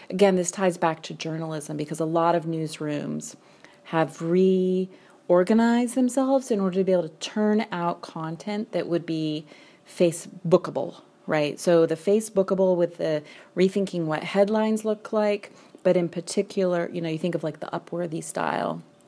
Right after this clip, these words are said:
headline, you know, "You're not gonna believe, like, you won't believe your, like, you won't believe your eyes" kind of headlines of, of,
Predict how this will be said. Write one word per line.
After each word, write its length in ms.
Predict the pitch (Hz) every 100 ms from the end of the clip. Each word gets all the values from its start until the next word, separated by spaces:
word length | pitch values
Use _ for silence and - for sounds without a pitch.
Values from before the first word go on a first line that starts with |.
| _ _ - -
headline, 600 | - 175 165 156 151 156 156
you 80 | 156
know, 100 | 151
"You're 240 | 160 196
not 200 | 196 165
gonna 140 | 160
believe, 340 | 151 160 180 180
like, 320 | 170 - - - - -
you 140 | 233 254
won't 220 | 208 175
believe 500 | 170 214 226 233 233
your, 260 | 233 196 -
like, 300 | - - - -
you 180 | 190 202
won't 140 | 226
believe 280 | 175 170 214
your 120 | 214
eyes" 380 | - 175 180 165
kind 260 | - 170 170
of 200 | 165 160
headlines 680 | - 170 - 170 165 165 160
of, 300 | 180 160 -
of, 420 | 175 160 160 -